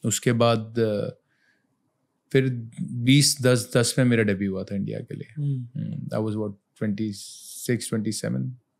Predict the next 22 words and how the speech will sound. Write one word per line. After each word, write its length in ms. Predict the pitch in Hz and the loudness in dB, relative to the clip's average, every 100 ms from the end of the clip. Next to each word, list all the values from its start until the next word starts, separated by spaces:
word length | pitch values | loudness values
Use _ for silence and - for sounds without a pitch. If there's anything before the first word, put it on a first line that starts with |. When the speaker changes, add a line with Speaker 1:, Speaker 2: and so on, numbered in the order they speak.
| _ | _
Speaker 1:
नहीं, 440 | 131 - - 135 131 | -16 -12 -2 4 6
Speaker 2:
है 60 | |
सबको। 100 | 131 | 8
Speaker 1:
ट्वेंटी 240 | 147 156 156 | 8 10 8
सेवन 280 | 156 143 123 | 8 6 6
नहीं, 180 | 104 | 4
ट्वेंटी 220 | 98 123 120 | 4 2 4
फ़ोर, 480 | 120 113 101 98 - - | 2 2 0 -6 -18 -6
ट्वेंटी 340 | 117 113 107 - _ 120 | -2 0 -2 -10 _ -4
फ़ोर 120 | 104 | -2
Speaker 2:
जी। 40 | |
Speaker 1:
होऊंगा 180 | 92 95 | -2 -6
मैं, 220 | 95 - - _ | -8 -12 -20 _
क्योंकि 680 | 107 101 110 107 107 104 101 - _ - _ - | -8 -2 -2 0 -2 -4 -6 -12 _ -20 _ -6
सत्ताईस 420 | - 104 117 107 | -2 4 4 4
साल 160 | 120 117 | 4 4
में 100 | 107 | 4
दो 80 | |
हज़ार 160 | 107 110 | 4 2
तेरह 300 | 101 113 120 | 2 4 4
में 140 | 123 | 4
मैंने 640 | 110 104 107 104 101 - | 4 2 2 0 -2 -6